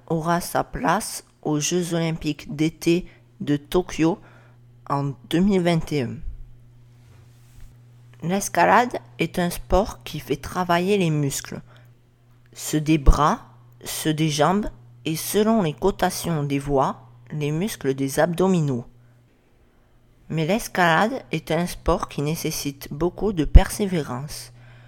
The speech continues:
On ne peut pas apprendre les techniques pour grimper en une seule journée. Il faut en effet apprendre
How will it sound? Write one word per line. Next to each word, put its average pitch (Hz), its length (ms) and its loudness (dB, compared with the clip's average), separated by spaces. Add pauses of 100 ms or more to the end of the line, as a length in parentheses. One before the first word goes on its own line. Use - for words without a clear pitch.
(340)
On 175 140 0
ne 175 100 0
peut 170 160 -4
pas 208 380 6
apprendre 170 480 -2
les 139 120 0
techniques 156 800 -4 (140)
pour 135 180 0
grimper 160 640 -2 (240)
en 127 180 -4
une 175 200 0
seule 190 220 0
journée. 151 440 -4 (1900)
Il 156 140 -2
faut 160 300 0
en 190 180 2
effet 175 540 0
apprendre 170 680 -2